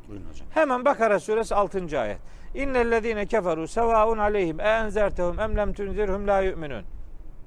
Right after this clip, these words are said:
Speaker 2: Kafir olanları uyarıp uyarmaman birdir, iman etmezler. "Hatemallahu alâ kulûbihim ve alâ sem'ihim." Allah onların kalplerini ve mühürlerini çünkü mühürlemiştir.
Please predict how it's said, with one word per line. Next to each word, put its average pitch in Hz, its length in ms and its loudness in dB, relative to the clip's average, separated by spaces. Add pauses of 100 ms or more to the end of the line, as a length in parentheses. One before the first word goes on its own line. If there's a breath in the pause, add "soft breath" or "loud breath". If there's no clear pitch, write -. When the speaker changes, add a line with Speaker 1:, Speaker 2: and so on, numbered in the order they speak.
(720 loud breath)
Speaker 2:
Kafir 226 300 2
olanları 202 480 2
uyarıp 226 360 0
uyarmaman 202 640 0
birdir, 220 380 -6
iman 202 340 -2
etmezler. 165 560 -2 (480 soft breath)
"Hatemallahu 220 760 4
alâ 214 260 6
kulûbihim 208 640 -2
ve 208 40 0
alâ 202 320 4
sem'ihim." 147 500 -6
Allah 208 280 2
onların 175 380 0
kalplerini 196 560 -2
ve 202 80 -4
mühürlerini 190 540 -2
çünkü 202 320 -8
mühürlemiştir. 190 720 -2